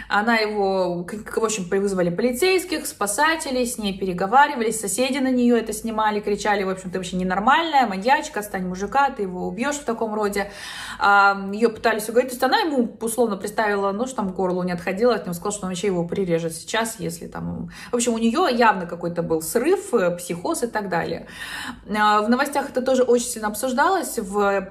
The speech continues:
комментариях в интернете, естественно, там стороны из разряда, как надо было довести женщину,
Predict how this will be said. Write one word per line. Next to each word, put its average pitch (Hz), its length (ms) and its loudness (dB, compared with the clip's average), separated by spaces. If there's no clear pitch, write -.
комментариях 220 640 2
в 202 60 -6
интернете, 185 720 -2
естественно, 196 440 -2
там 175 400 -4
стороны 196 580 0
из 185 100 -4
разряда, 185 400 0
как 202 180 -4
надо 190 180 -2
было 180 180 0
довести 185 420 -2
женщину, 277 760 0